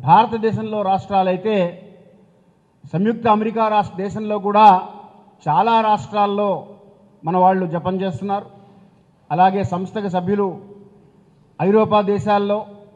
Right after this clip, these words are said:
మధ్యప్రాచ్య దేశాల్లో, మరి సింగపూర్, మలేషియా, ఇటు న్యూజిలాండ్, ఆస్ట్రేలియా వరకు కూడా వ్యాప్తి చెందింది అంటే, "బాంధవాన్ శివభక్తాశ్చ స్వదేశే భువనత్రయం"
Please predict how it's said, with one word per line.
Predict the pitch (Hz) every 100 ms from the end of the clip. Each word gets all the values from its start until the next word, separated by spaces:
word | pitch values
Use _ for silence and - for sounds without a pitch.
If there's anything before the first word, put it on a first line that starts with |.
| - _ _ _ _ 147
మధ్యప్రాచ్య | 165 156 233 226 220 214 220
దేశాల్లో, | 190 202 185 202 202 202 214 - - - _ _ _ _ _ _ _ _ _ _ _ _ _ _ _ _ 156
మరి | 170 165 147 123 - - - - -
సింగపూర్, | 185 220 202 220 202
మలేషియా, | 180 214 202 220 208
ఇటు | 190 - 214 202 - - 147
న్యూజిలాండ్, | 196 214 226 220 214
ఆస్ట్రేలియా | 196 196 226 214 214
వరకు | 202 202 202
కూడా | 196 196 196 160 143
వ్యాప్తి | 160 175 175 208 196
చెందింది | 190 185 190 190 185 190
అంటే, | 175 170 196 156 180 - - - - - - _ -
"బాంధవాన్ | 165 185 190 185 185 170
శివభక్తాశ్చ | 180 185 185 180 185 180 160 - 208
స్వదేశే | 170 170 180 156 180 196
భువనత్రయం" | 156 170 170 170 156 151 170 175 139